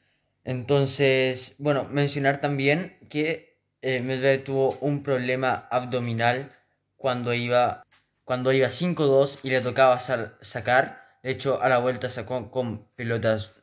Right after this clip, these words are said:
eh, nuevas. No pasó mayores y pudo terminar por lo menos este set, eh, de gran manera. Recordando que los Juegos Olímpicos es el mejor de dos. Entonces, eh, se va obligado Fognini a ganar este set para alargarlo a un tercero.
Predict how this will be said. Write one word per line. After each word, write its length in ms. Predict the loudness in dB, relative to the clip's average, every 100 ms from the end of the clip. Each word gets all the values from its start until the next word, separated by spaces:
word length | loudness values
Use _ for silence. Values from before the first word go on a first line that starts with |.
| _
eh, 220 | -4 -4
nuevas. 440 | -2 0 0 0 -2
No 180 | -4 -4
pasó 260 | -4 -4
mayores 580 | -2 0 0 0 -2 -4
y 80 | -12
pudo 340 | -8 -4 -2
terminar 540 | -2 -4 -2 -2 -4 _
por 100 | -6
lo 60 | -4
menos 220 | -4 -6
este 200 | -12 -8
set, 320 | -4 -4 -8 _ _ _ _ _ -6
eh, 160 | -2
de 100 | 2
gran 160 | 2 2
manera. 560 | 0 0 0 -2 -6 _ _ _ _
Recordando 520 | -4 -2 0 2 2
que 80 | 2
los 100 | 0
Juegos 240 | -2 -2
Olímpicos 640 | -4 -6 -8 -2 -2 -2 -6
es 180 | -10 -6
el 80 | -4
mejor 500 | -2 0 0 -2 -2
de 120 | 0
dos. 280 | 2 0 -4
Entonces, 600 | -6 -4 -4 -6 -10 _
eh, 400 | -4 -2 0 0
se 140 | -2 -2
va 60 |
obligado 320 | -2 0 2 2
Fognini 480 | -2 -4 -4 -8 -2
a 140 | 0
ganar 420 | 2 2 0 -2 -14
este 340 | -18 -12 -12
set 420 | -8 -8 -10 -10
para 160 | -2 0
alargarlo 540 | 0 0 0 0 -2
a 80 | -2
un 160 | -2 -2
tercero. 480 | -4 -8 -14 -16